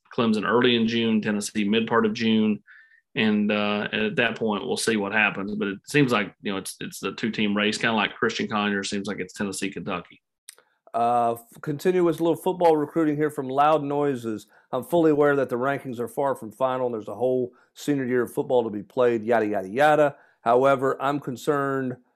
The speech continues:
Speaker 2: I'm curious, not concerned. However, I'm curious how you see our three current in-state commitments. Would you mind saying where you personally see them fitting in to the in-state rankings? Are they inside the top five, top ten, fifteen, twenty, and so on?" Where would you, A P, in your rankings world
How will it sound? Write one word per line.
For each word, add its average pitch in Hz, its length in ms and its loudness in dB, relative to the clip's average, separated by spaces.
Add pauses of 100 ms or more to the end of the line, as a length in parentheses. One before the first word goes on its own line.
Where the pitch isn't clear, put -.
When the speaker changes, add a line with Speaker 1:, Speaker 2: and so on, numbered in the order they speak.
(180)
Speaker 2:
I'm 110 180 -2
curious, 127 600 0
not 131 140 -6
concerned. 104 360 -6
However, 127 400 0
I'm 127 180 -6
curious 139 460 0
how 139 120 -4
you 143 180 0
see 135 320 -4
our 123 220 2
three 147 520 -2
current 143 540 -4
in-state 127 480 -4
commitments. 117 540 -6 (320)
Would 117 180 -2
you 131 80 -2
mind 135 320 0
saying 131 340 -2
where 127 120 -2
you 120 100 -2
personally 127 400 -4
see 131 220 -6
them 117 180 -4
fitting 127 380 -2
in 117 260 -2 (240)
to 127 80 -4
the 120 120 -4
in-state 127 460 0
rankings? 104 540 -4
Are 104 100 -6
they 110 100 -2
inside 113 300 -2
the 104 80 -10
top 107 260 -6
five, 156 340 2
top 110 220 -6
ten, 139 300 -6
fifteen, 131 460 -8
twenty, 131 320 -6 (280)
and 104 180 -4
so 117 300 4
on?" 90 260 -6
Where 151 180 8
would 147 220 4
you, 143 220 6
A 135 160 4
P, 139 260 0
in 123 80 0
your 135 160 0
rankings 123 480 -2
world 120 440 6